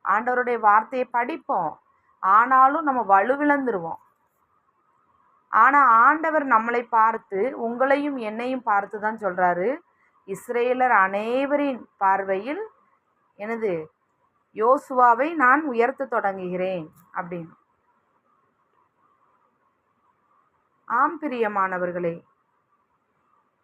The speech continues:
அவர் நம்மளை உயர்த்துகிற தேவனாக இருக்கிறார். நம்மளுக்கு யாரும் இல்லைன்னு நம்ம நினைக்கிறோம், சோர்ந்து போயிடுறோம்.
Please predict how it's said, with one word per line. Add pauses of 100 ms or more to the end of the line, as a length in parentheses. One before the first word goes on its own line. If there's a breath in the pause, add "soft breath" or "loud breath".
(360)
அவர்
நம்மளை
உயர்த்துகிற
தேவனாக
இருக்கிறார். (2750)
நம்மளுக்கு
யாரும்
இல்லைன்னு
நம்ம
நினைக்கிறோம், (340)
சோர்ந்து
போயிடுறோம்.